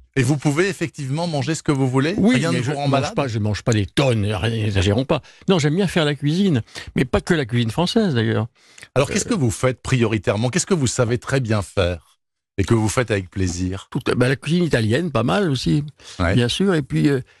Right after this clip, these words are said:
Speaker 2: j'aime bien ce qu'on appelle la cuisine des restes.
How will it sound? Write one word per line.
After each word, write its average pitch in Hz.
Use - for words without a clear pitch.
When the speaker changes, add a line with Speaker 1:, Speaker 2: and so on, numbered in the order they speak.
Speaker 2:
j'aime 156
bien 151
ce 98
qu'on 147
appelle 160
la 147
cuisine 143
des 131
restes. 127